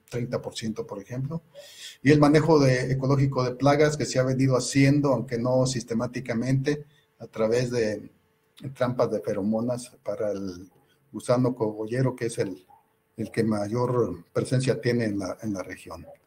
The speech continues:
Estas, eh, prácticas, pues, han sido, han mostrado su bondad en trabajos como el de Aguirre y García durante doce años consecutivos en zonas, eh, menos favorecidas, eh, en cuanto a lluvia que las que tenemos en los valles altos de Querétaro.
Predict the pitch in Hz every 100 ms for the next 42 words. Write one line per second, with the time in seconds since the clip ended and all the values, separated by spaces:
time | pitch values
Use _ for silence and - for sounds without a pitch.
0 | _ - - - 120 135 123 123 120 113
1 | 113 135 139 156 139 190 123 120 127 131
2 | 131 135 107 95 - 123 131 - 123 123
3 | 120 107 107 110 120 123 107 107 113 117
4 | - 110 107 107 - 107 123 123 117 107
5 | 107 - - 131 139 123 107 104 - _
6 | 104 110 - 104 110 110 - 98 107 -
7 | - 135 143 143 - - - - - 110
8 | 139 139 147 143 - 120 117 113 120 131
9 | 127 113 107 110 107 123 127 123 - -
10 | 214 101 98 95 101 101 110 107 - 104
11 | 104 127 131 131 131 - _ _ _ _
12 | 110 110 107 113 107 101 110 110 120 117
13 | 110 101 104 110 - 104 - 104 95 90
14 | - - 87 - -